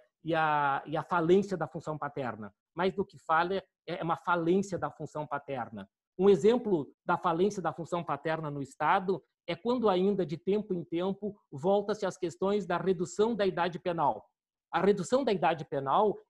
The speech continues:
é a prova, em termos analíticos,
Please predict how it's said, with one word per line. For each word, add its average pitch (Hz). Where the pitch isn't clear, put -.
é 196
a 185
prova, 170
em 170
termos 127
analíticos, 170